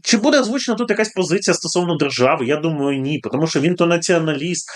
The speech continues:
то проти держави. Коли ти питаєш, що таке держава, він такий, ну, це не про людей, це про систему. А система з чого складається? Коротше, ви хотіли, щоб я страждав? Я страждаю. Дякую моїй улюбленій аудиторії. Ви молодці.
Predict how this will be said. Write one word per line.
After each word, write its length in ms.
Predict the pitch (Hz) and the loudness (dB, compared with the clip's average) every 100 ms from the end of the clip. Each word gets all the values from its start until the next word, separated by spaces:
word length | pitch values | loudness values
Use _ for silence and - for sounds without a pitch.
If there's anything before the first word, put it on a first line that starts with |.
| - - | -10 -2
то 80 | 143 | 2
проти 240 | 175 180 | 2 2
держави. 460 | 165 151 160 170 143 | 0 0 0 0 -2
Коли 160 | 151 165 | -4 -2
ти 80 | 165 | -2
питаєш, 380 | 170 170 180 175 | -2 0 0 -2
що 100 | 180 | -6
таке 220 | 175 160 | -4 -2
держава, 480 | 160 147 180 160 135 | -2 0 2 2 0
він 140 | 156 | 0
такий, 260 | 160 175 156 | -2 0 0
ну, 100 | 180 | 2
це 160 | 220 | 2
не 80 | 196 | 0
про 180 | - 185 | 0 0
людей, 280 | 175 185 196 | 2 0 0
це 140 | 180 | -4
про 140 | 165 165 | -6 -6
систему. 540 | 180 - 196 190 156 - - | -6 0 2 2 -2 -8 -2
А 80 | 143 | -2
система 340 | 202 240 214 | 2 0 0
з 80 | - | 0
чого 200 | 269 226 | 2 2
складається? 720 | - 214 202 214 185 - 160 - - - - - | 0 0 2 0 0 -2 -6 -6 -12 -18 -12 -8
Коротше, 560 | 120 120 104 92 - - - _ _ _ _ 135 | -4 -2 -2 -2 -2 -4 -10 _ _ _ _ -10
ви 120 | 117 | -6
хотіли, 360 | 110 - 165 | -2 2 2
щоб 180 | 190 165 | 2 0
я 80 | 170 | -2
страждав? 460 | - 139 139 135 135 _ _ - | 0 -2 0 -2 -2 _ _ -2
Я 100 | 233 | -2
страждаю. 560 | - - 92 95 95 - _ _ _ | 0 -8 -4 -2 -2 -6 _ _ _
Дякую 280 | 131 185 123 | 0 2 0
моїй 180 | 107 101 | 0 -2
улюбленій 440 | 98 165 180 110 | -2 0 2 0
аудиторії. 600 | 98 95 - - 90 92 - _ _ _ _ _ - | -2 -6 -8 -6 -4 -6 -10 _ _ _ _ _ -4
Ви 120 | 165 | -2
молодці. 560 | 170 95 - - - | 0 -2 -6 -10 -12